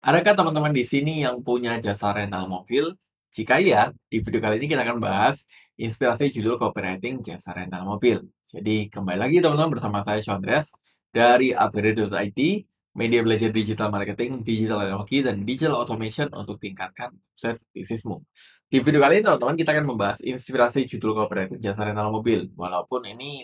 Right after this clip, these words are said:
mungkin nggak banyak yang nonton yang punya jasa rental mobil, tapi tetap sa-, sayangnya studi kasus ini, studi kasus baru ya, yang menarik mungkin bagi teman-teman di sini yang ingin belajar copywriting dan ingin melihat dari sudut pandang baru.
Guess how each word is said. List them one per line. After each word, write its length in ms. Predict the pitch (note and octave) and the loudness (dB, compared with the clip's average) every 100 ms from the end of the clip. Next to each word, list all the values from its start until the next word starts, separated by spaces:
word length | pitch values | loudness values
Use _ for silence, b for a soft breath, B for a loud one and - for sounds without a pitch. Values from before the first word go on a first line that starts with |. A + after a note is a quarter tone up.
| A#2 | -14
mungkin 400 | C3+ D#3 D#3 C#3 | -8 -4 -2 -2
nggak 160 | - | -4
banyak 320 | A2 G#2 G#2+ - | -4 -4 -4 -8
yang 160 | G2+ G#2 | -8 -8
nonton 400 | G2+ G2+ A#2 A2 | -10 -6 -8 -8
yang 160 | G2+ | -18
punya 240 | G2 G2+ F#2+ | -18 -18 -18
jasa 240 | G2 G2+ | -18 -16
rental 320 | F#2+ F#2+ F#2 | -14 -14 -16
mobil, 320 | G2 - C#3+ E3 - b b b b - | -10 0 0 0 -4 b b b b 0
tapi 160 | C3+ F3 | 2 4
tetap 320 | E3+ F#3 - - _ _ _ | 6 6 4 -4 _ _ _
sa-, 800 | - - C3 A#2+ A#2 A#2 A2+ G#2+ | -20 0 8 10 12 10 8 4
sayangnya 400 | A2+ A2 A#2+ D3+ | 4 2 4 2
studi 240 | D3+ C3 A2+ | 2 0 0
kasus 240 | A#2 A2+ | 0 -2
ini, 240 | B2+ C#3+ | -2 0
studi 160 | C#3 G#2+ | -2 -4
kasus 240 | A2 A2 | -4 -4
baru 160 | F#2+ G#2+ | 0 4
ya, 320 | B2+ G#2 A2 - _ _ | 4 2 -2 -10 _ _
yang 160 | A2 G#2 | -4 -4
menarik 400 | G#2 A#2 C#3+ - | 0 4 4 2
mungkin 320 | C3+ C3 D3+ | -4 -2 0
bagi 240 | A#2+ G#2+ G#2+ | 0 -2 -2
teman-teman 320 | G#2 G#2+ G#2+ | -4 -4 -6
di 160 | G#2 | -6
sini 240 | G2+ A2 A2+ | -6 -6 -6
yang 80 | - | -6
ingin 160 | A#2+ | -6
belajar 240 | G#2+ G2 G#2+ | -6 -6 -4
copywriting 640 | G#2 G#2 G2+ G2 D3+ E3 D#3+ b b b b _ _ _ | -4 -4 -6 -4 -2 -2 -4 b b b b _ _ _
dan 320 | - B2+ B2+ B2 | 4 6 6 2
ingin 240 | E3 F#3 | 2 4
melihat 400 | F3 E3 D3+ D#3+ - | 4 4 6 4 4
dari 320 | C#3 A#2+ B2 | 4 4 4
sudut 240 | C#3+ D3 A#2+ | 2 0 -2
pandang 240 | A#2+ A2 | -2 -2
baru. 320 | G#2+ A2+ A#2 | -2 0 0